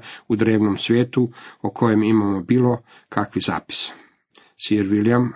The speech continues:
Ramsay proučavao je pisanja doktora Luke i ovaj odjeljak smatra majstorskim dijelom i najtočnijim izvješćem koje je ikada napisano.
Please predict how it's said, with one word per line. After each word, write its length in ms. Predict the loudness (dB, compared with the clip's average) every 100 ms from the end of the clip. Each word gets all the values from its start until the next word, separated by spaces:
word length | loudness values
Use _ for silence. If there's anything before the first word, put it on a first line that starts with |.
| -6
Ramsay 580 | -4 -2 -2 0 0 -2
proučavao 1080 | -6 -6 -6 -12 _ _ -4 0 2 2 2
je 180 | 2 0
pisanja 420 | 0 0 0 0
doktora 360 | 0 -4 -4 -4
Luke 440 | -2 -2 0 -2 -4 -16 -20 _
i 100 | 2
ovaj 200 | 2 2
odjeljak 340 | 2 2 0 -2
smatra 520 | 0 0 0 -2 -4 -4
majstorskim 720 | -2 0 0 -4 -6 -4 -2
dijelom 400 | 2 2 2 -2 -10 -20 _
i 80 | -4
najtočnijim 680 | 0 0 0 -2 0 0 0
izvješćem 480 | 0 0 0 0 0
koje 220 | 0 -2
je 40 |
ikada 320 | -2 -4 -4 -2
napisano. 540 | -4 -2 -2 -4 -10